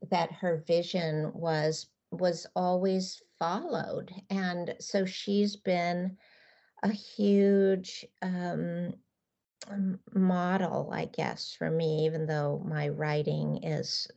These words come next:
not particularly like her songs, but she as a, as a singer, uh, and as a,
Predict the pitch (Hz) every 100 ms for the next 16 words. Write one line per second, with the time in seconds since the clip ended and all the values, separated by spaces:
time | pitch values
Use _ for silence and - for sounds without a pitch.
0 | - 160 160 - - - - 175 - 156
1 | 151 160 156 - - 156 - 202 196 151
2 | 160 165 - 147 - - - - - _
3 | _ - - - 175 165 156 - 180 160
4 | 139 - - 196 - _ _ _ _ 196
5 | 175 165 - 160 156 147 - - - -
6 | 175 165 165 190 185 170 170 180 -